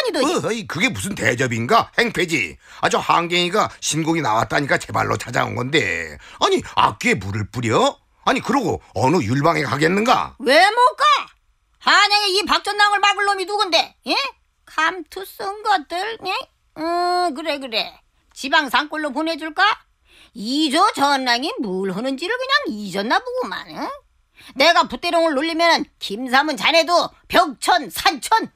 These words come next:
Speaker 1: 응? 아니다, 아니다. 비린내 쩔은 어촌으로 보낼 수가 있어. 해볼까,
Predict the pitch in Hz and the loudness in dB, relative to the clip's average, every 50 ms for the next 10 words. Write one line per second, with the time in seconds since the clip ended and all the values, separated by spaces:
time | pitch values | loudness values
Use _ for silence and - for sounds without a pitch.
0 | _ - 370 587 539 381 - - - 403 466 494 453 453 415 403 392 349 320 320 | _ -6 -4 -2 -2 -2 -2 -2 -2 -2 0 0 2 2 2 2 2 2 0 0
1 | - - _ _ _ _ _ _ _ - 240 339 427 480 440 440 427 294 - 359 | 0 0 _ _ _ _ _ _ _ -2 -2 0 0 0 0 0 0 2 4 4
2 | 403 466 571 466 254 202 233 254 262 247 - - - 330 453 539 523 571 539 - | 4 4 2 0 0 2 4 2 2 2 0 -2 -4 -4 -2 -2 -2 -2 0 0
3 | 539 508 480 440 330 - 381 403 403 381 339 277 - - 370 285 - - _ _ | 0 0 0 -2 -4 -2 2 2 2 2 2 -2 2 2 4 4 2 0 _ _
4 | _ _ _ _ _ _ - - 302 - 659 640 508 453 440 311 - | _ _ _ _ _ _ -2 2 4 4 4 4 4 2 2 4 4